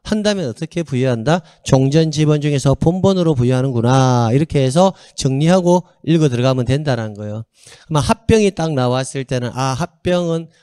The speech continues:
합선인데 주거 사무실의 건축물이 나왔을 때 분할인 경우에는 신청하는 때란 말이 들어가지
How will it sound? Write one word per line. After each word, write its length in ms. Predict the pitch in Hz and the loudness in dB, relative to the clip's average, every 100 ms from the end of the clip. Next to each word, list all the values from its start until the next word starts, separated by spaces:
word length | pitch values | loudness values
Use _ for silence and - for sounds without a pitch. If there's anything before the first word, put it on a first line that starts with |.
| - | -8
합선인데 1040 | - 190 - - 196 185 143 117 135 123 | -6 -6 -8 -4 -2 -2 -4 -4 -4 -4
주거 400 | - 165 175 202 | -6 -6 -2 -2
사무실의 500 | 185 156 165 175 165 | -4 -6 -6 -4 -6
건축물이 560 | 151 139 - 151 147 135 | -6 -8 -8 -8 -6 -6
나왔을 460 | 113 110 120 127 | -4 -6 -6 -8
때 260 | 107 151 139 - - | -4 -2 -2 -4 -10
분할인 640 | - 208 214 208 175 165 151 | -4 -2 0 0 0 -2 -4
경우에는 580 | 139 135 139 131 127 | -6 -4 -4 -4 -4
신청하는 640 | 135 - 202 - 170 160 151 | -6 -6 -8 -4 -4 -2 -2
때란 260 | 147 135 | -4 -2
말이 160 | 131 127 | -4 -4
들어가지 540 | 127 135 131 139 185 | -4 -2 -2 0 0